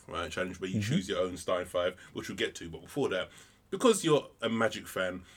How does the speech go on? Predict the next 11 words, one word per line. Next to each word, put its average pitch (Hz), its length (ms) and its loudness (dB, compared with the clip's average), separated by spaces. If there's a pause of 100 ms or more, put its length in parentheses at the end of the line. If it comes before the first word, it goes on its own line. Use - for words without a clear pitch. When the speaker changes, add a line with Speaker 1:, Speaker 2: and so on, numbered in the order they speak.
Speaker 2:
Yes. 90 160 -2
Speaker 1:
and 113 160 4
obviously 113 260 -2
Magic 107 300 6
are 104 60 -2
so 110 420 4
associated 98 600 -2
with 92 160 -8
Disney, 85 400 -6 (420)
right? 85 200 -10 (380)
Speaker 2:
Mm-hmm. 104 220 0